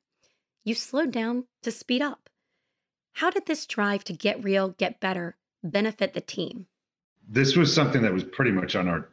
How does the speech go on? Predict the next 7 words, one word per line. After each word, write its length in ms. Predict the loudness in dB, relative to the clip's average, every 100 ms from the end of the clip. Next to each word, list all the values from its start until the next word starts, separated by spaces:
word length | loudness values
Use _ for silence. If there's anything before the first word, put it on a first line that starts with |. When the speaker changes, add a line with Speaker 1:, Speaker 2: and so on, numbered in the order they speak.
| _ _
Speaker 2:
to-do 400 | -4 -2 4 4 4
list 280 | 2 -2 -10 _
forever. 1200 | -10 -6 -6 -6 -12 _ 0 0 2 0 0 -6 _ _ _ _ -2
We 160 | 0
always 260 | 4 4 4
had 200 | 2 2
this 320 | -2 -4 -10